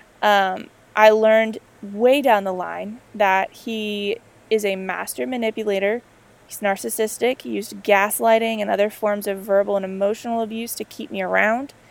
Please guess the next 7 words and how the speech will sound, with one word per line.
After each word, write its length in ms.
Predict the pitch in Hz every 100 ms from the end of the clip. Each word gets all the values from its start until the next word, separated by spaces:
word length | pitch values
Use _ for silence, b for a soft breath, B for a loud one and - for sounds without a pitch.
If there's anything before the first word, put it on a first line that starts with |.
| b b b -
Um, 240 | 196 185
I, 200 | 190 202 -
he 560 | - - 240 226 220 208
went 180 | 208 202
on 100 | 196
deployment, 640 | 202 - 262 269 277 - - -
um, 420 | 208 214 208 214